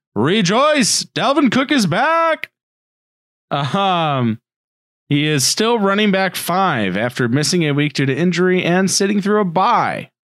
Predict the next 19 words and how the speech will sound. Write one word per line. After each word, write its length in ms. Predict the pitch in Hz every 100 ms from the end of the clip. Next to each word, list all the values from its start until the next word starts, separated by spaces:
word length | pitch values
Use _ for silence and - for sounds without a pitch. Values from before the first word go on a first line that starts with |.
| _ _
So 360 | - 135 135 135
that's 340 | 160 170 165
how 160 | 160 156
good 260 | 135 151
Dalvin 340 | 127 135 147 127
Cook 220 | 143 135
is 180 | 123 120
at 80 | 110
fantasy 360 | 120 120 113 104
football 460 | 120 - 87 117
and 320 | 135 175 151
regular 320 | 127 180 156 92
football. 380 | - - 78
There 140 | 76 73
you 120 | 73
go, 160 | 78 131
for 140 | 143
that 180 | 143 82
matter. 340 | 87 87 110